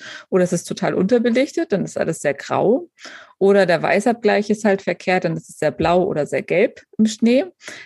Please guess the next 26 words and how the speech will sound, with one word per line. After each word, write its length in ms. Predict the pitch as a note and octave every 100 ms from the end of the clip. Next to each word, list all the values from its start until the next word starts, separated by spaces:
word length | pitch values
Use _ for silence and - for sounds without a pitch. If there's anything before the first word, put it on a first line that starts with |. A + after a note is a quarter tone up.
| _
Deswegen, 720 | F3+ - F#3 F#3 F3+ E3+ D#3+
wenn 100 | D#3
man 140 | D#3 C#3+
jetzt 240 | D3 -
nicht 260 | F#3+ E4+ -
so 120 | D4+
viel 340 | - B3+ A#3+
bearbeiten 640 | A3 - D#3+ A#3 D4 D4 C#4
möchte 320 | C#4 C4+ -
am 140 | A3 A3
Rechner, 380 | A3+ A3+ A3
dann 180 | G3+ F#3+
muss 180 | F#3 F#3+
man 260 | F#3+ E3+ E3+
wirklich 280 | F#3+ A3 G#3
vorher 440 | - G3+ G3 -
einmal 480 | F3+ F#3 F#3+ F#3 G3 _
Probefotos 720 | - G#3 A#3 A#3 A#3+ A#3 A#3+ A#3
machen 460 | A#3 A#3+ B3+ D#4 - - -
und 220 | - -
entsprechend, 960 | F#3 F3+ - G#3 E3+ - E3 E3 - _ _
ja, 260 | - - -
Weißabgleich 600 | F#3+ G#3+ G3 - F3 F3
einstellen, 580 | - E3 - E3 D#3 D3+
Belichtungszeit 800 | E3 E3+ G3 F3 - - D#3+ -
einstellen, 720 | D#3+ D#3+ - - D3+ D3 D#3+